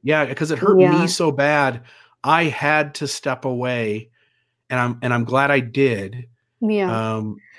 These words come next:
Speaker 2: But,
Speaker 1: but
Speaker 2: like,
Speaker 1: at the same time, I
Speaker 2: marriage-wise, I
Speaker 1: would've
Speaker 2: completely understand. I told
Speaker 1: Yeah.
Speaker 2: my,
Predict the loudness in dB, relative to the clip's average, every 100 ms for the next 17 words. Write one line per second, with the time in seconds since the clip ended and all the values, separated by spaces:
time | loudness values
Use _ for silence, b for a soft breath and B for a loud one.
0 | b b -2 4 6 4 2 4 4 2
1 | 2 2 2 0 -2 -4 0 2 2 0
2 | -2 -4 -4 -2 -2 0 2 4 2 -4
3 | -6 -8 -10 -2 0 -2